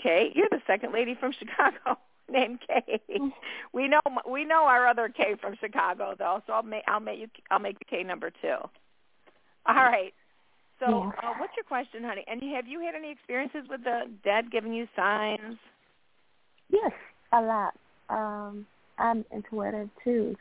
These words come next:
Speaker 2: so, um, sometimes they sh-, I see them.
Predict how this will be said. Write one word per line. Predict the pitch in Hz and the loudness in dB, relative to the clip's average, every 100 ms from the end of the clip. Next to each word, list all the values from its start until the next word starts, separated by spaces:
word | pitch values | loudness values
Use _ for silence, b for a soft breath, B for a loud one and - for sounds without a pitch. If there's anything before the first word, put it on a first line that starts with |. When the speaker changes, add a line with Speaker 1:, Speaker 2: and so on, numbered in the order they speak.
| - | -2
Speaker 2:
so, | 180 - 180 B B B B B B - | -2 -2 -8 B B B B B B 6
um, | 226 214 208 214 | 6 6 2 0
sometimes | 294 311 - 247 247 247 254 254 - - - - | 0 -2 -6 -2 0 -2 -6 -12 -18 -20 -20 -6
they | 240 214 208 | -2 -2 -2
sh-, | 208 - - - - - - | -6 -14 -14 -14 -16 -16 -2
I | 220 220 - | 0 0 0
see | 254 262 | 0 2
them. | 262 | 0